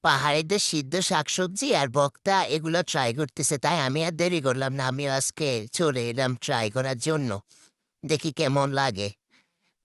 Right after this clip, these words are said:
প্রথমে আমি বক্তা বেটে নিছি, ওরা তো সিঁদুর দেয়, আমি সিঁদুর কোথায় পাবো? আমি চিংড়ি মাছ দিয়ে কাঁচামরিচ দিয়ে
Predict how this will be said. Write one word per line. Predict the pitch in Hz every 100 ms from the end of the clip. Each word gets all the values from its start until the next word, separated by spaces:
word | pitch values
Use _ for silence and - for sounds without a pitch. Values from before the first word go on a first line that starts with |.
| -
প্রথমে | 156 - 165 190
আমি | 190 196
বক্তা | 170 143 - 156 151
বেটে | 190 160 139
নিছি, | 135 - 135 117
ওরা | 165 180
তো | 196 233
সিঁদুর | - 147 156 127
দেয়, | 131
আমি | 123 156
সিঁদুর | - 147 143 135
কোথায় | 156 151
পাবো? | 131 117 113
আমি | 131 156
চিংড়ি | 160 147 147
মাছ | 160 160
দিয়ে | 139 160 175
কাঁচামরিচ | 185 165 143 143 131
দিয়ে | 120 131 127